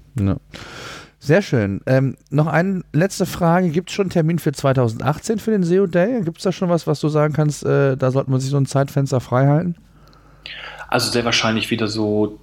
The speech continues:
Speaker 2: zweite, äh, dritte Oktoberwoche. Wir sind immer im Oktober. Ich plane das
Speaker 1: Aber nicht
Speaker 2: immer
Speaker 1: wieder
Speaker 2: so, dass
Speaker 1: parallel
Speaker 2: es
Speaker 1: zu Orgatec dann, oder?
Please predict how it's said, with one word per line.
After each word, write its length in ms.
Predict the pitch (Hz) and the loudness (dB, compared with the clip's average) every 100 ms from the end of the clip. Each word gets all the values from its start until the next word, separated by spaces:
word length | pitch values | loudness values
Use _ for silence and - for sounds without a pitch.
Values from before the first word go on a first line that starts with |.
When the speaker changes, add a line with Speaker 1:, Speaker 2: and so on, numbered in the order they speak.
| - | -12
Speaker 2:
zweite, 1000 | - - - 110 101 107 - 110 104 98 - - - - - - - | -4 -4 -2 0 0 0 -2 0 0 -2 -6 -20 -20 -20 -20 -20 -8
äh, 300 | 104 95 95 | -4 0 -2
dritte 760 | 92 - 117 117 - 101 95 95 | -2 -2 -2 -2 0 2 2 0
Oktoberwoche. 680 | - - 117 110 120 107 110 | -4 -4 -2 -2 -2 -2 -2
Wir 80 | 98 | -2
sind 160 | 98 | -4
immer 180 | 98 120 | -2 0
im 80 | 117 | 0
Oktober. 540 | 110 - 131 127 101 - - - - - | -2 -4 -2 0 0 -4 -14 -20 -18 -10
Ich 220 | - - | -8 -6
plane 260 | - 107 | -4 -2
das 120 | 131 113 | 2 2
Speaker 1:
Aber 60 | |
nicht 120 | 131 | 2
Speaker 2:
immer 60 | - | 2
Speaker 1:
wieder 140 | 135 | 2
Speaker 2:
so, 60 | 120 | 2
dass 140 | 131 | 2
Speaker 1:
parallel 180 | 123 120 | 2 4
Speaker 2:
es 60 | 120 | 2
Speaker 1:
zu 140 | - | 0
Orgatec 460 | 113 117 107 104 - | 2 2 0 -2 -4
dann, 140 | 113 | -4
oder? 260 | 123 120 139 | -2 -2 -2